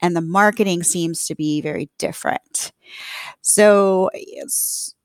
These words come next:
so sometimes you need to decide when you need each person or what type of person you need in your life. So conflict coaching might be relevant for you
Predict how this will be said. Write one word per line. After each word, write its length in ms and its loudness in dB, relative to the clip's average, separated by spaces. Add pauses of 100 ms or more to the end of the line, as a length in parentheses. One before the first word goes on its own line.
so 300 0
sometimes 680 2
you 200 -6
need 320 -4
to 100 -4
decide 1160 4
when 380 -8
you 260 -6
need 600 -6 (120)
each 680 -8 (1300)
person 460 2
or 160 0
what 200 4
type 240 0
of 120 -8
person 340 -4
you 100 -2
need 280 0
in 200 -4
your 160 -4
life. 540 4
So 640 -2
conflict 560 -2
coaching 440 0
might 220 0
be 360 0
relevant 520 0
for 160 -4
you 640 0